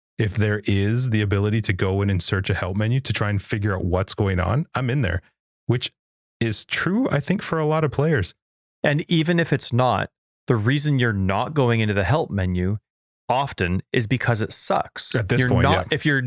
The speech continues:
Speaker 2: if you know there's no information for you there, that's why your clicks are low. Kinda like, for example, let's say, I don't know, a city is looking to increase their ridership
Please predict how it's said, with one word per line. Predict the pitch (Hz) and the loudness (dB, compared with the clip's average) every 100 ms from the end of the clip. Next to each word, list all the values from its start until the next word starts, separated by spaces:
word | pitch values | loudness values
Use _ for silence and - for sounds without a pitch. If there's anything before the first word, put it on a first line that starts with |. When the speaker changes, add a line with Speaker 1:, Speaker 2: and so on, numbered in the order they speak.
| 131 | -2
Speaker 2:
if | - - | -2 0
you | 143 151 | 2 2
know | 135 123 135 175 | 4 4 4 4
there's | 175 156 | 2 2
no | 143 139 135 | 2 2 2
information | 127 127 117 120 139 165 | 0 0 0 0 -2 -2
for | 151 - 92 | -2 0 0
you | 87 85 | 0 0
there, | 85 80 95 - _ - - | 0 0 -2 -6 _ -10 -6
that's | 101 - | -6 -2
why | 113 107 | 0 2
your | 98 | 0
clicks | 87 - 151 - | -2 -2 -2 -2
are | 87 | -2
low. | 76 - - _ _ | -2 -4 -6 _ _
Kinda | - 147 | -4 -2
like, | 135 131 | -2 -2
for | - 131 | 0 0
example, | 101 113 110 104 98 | 2 0 0 2 2
let's | 107 - | 0 0
say, | 127 117 104 98 | 0 2 2 0
I | - 104 | -2 -4
don't | 92 | -2
know, | 87 - | -2 -2
a | 104 | -4
city | - 135 123 104 98 | -2 -2 0 0 0
is | 101 | 0
looking | 113 - 110 | -2 -2 -2
to | 113 | -2
increase | - 120 - 123 113 - | 0 -2 0 -2 -2 -2
their | 110 95 | -2 -2
ridership | 85 85 101 101 92 - | -2 -2 0 -2 -2 -2